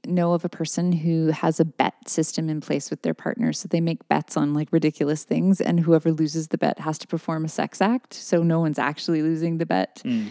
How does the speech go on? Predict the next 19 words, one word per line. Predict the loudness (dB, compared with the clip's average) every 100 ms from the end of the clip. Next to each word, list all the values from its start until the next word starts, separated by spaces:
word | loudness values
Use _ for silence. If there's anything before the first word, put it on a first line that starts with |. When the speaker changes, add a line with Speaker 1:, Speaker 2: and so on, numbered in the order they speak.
| -12 0
Speaker 1:
Just | 0 6
turning | 10 12 12
it | 10
into | 6 2
game | 0 0 4 4
like | 2 -2
that | -6 -8
could | -8 -4
be | -2
really | -2 -4
good. | -4 -2 -2 -6 _ -20 _ _ -2
Um, | 2 4 6 4 2 -2
and | -2 2 2 2 -2 2
also, | 4 6 6
if | 4 4
you're |
both | 4 4 4
into | 4 2
porn, | -4 -4 -2 0 -2